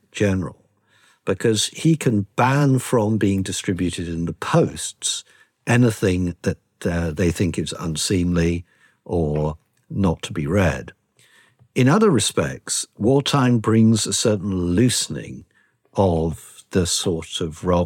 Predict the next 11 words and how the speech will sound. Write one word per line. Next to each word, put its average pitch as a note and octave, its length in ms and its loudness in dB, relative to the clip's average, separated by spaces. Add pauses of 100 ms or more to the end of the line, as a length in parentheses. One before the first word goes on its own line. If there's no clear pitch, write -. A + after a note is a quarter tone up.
rather F2 260 4
more E2 200 0
prudish F#2+ 720 -2
rules D#2+ 520 0
which - 220 -6
govern, F#2 300 -2
for A2+ 200 0
instance, - 720 -4
the - 120 -10
contents E2 640 -4
of D2 400 -6